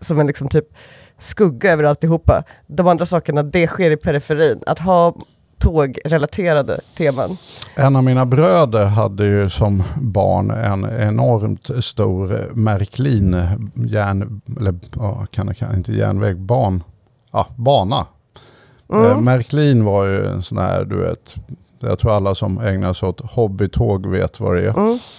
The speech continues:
Speaker 1: Var
Speaker 2: Eh.
Speaker 1: enormt stor. Hur, hur stor då?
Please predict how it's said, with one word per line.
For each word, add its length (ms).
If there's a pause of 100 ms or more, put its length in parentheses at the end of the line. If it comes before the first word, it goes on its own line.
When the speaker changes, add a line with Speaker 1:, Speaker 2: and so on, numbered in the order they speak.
(300)
Speaker 1:
Var 160
Speaker 2:
Eh. 240 (100)
Speaker 1:
enormt 400
stor. 300 (840)
Hur, 200 (100)
hur 140
stor 200
då? 120